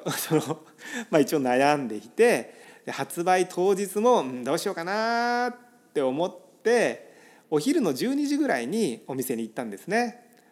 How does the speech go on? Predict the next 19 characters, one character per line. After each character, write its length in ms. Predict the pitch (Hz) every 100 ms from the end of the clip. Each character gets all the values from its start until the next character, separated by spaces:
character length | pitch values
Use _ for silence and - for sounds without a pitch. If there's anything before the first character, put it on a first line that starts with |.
| _
で、 80 | 165
当 260 | 262 302 302
然、 340 | 294 285 254
あ 80 | 180
の、 100 | 175
並 320 | 143 143 240
ん 20 | 254
で 80 |
買 160 | 247 214
っ 20 |
て 120 | 214 220
る 80 |
人 160 | 214 220
が 80 | 147
い 80 | 110
る 140 | 117
ぐ 80 | 117
ら 120 | 98
い、 120 | 104